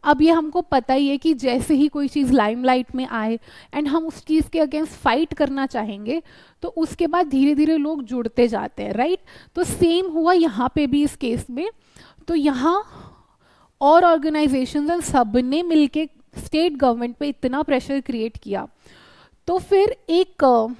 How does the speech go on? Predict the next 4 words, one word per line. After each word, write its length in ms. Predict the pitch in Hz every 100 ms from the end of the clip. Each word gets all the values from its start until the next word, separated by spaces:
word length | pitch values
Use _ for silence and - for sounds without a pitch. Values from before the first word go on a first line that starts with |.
| - - - - _ _ _ _ _ - - _ _ _ _ _ -
स्टेट 500 | - - 311 330 339 302
इन्फॉर्मेशन 1000 | 285 285 339 311 294 285 - 330 370 392 _ _ _
कमीशन 540 | 285 262 277 - 330 320
था, 320 | 254 196